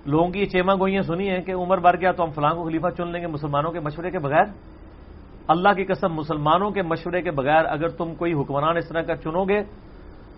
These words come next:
تو اس کا انجام صرف قتل و غارت ہوگا، اور قطعاً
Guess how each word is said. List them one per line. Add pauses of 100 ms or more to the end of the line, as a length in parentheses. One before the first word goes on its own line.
(380)
تو
اس
کا
انجام
صرف
قتل
و
غارت
ہوگا، (640)
اور
قطعاً